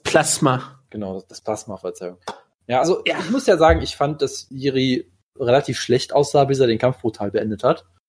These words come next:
Speaker 2: Weil er irgendwie
Speaker 1: Ja.
Speaker 2: sehr, sehr offen in diese Takedowns reingerannt ist und dann überhaupt nichts gemacht hat vom Rücken.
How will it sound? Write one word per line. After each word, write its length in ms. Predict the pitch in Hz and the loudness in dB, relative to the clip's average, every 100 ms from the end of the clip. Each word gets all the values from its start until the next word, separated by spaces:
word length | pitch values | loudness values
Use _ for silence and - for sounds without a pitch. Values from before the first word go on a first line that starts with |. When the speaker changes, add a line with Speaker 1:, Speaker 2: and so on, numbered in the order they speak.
| _ - - - | _ -16 -16 -6
Speaker 2:
Weil 100 | 120 | -4
er 60 | 131 | -4
irgendwie 180 | 127 | 0
Speaker 1:
Ja. 80 | 151 | 0
Speaker 2:
sehr, 420 | 151 117 139 156 123 | 2 2 6 6 4
sehr 440 | - 127 151 156 | -2 4 6 6
offen 240 | 147 - 160 | 4 2 -4
in 40 | |
diese 140 | 139 127 - | -4 -6 0
Takedowns 420 | 175 143 120 - | 2 2 0 -2
reingerannt 400 | 120 123 113 135 | -2 -2 -4 -6
ist 120 | 123 | -10
und 100 | 123 | -8
dann 60 | 123 | -6
überhaupt 300 | 113 156 - | 0 0 -2
nichts 160 | - | -8
gemacht 260 | 117 101 101 | -6 -6 -6
hat 100 | 107 | -12
vom 140 | 113 | -8
Rücken. 380 | 104 107 180 - | -6 -6 -8 -12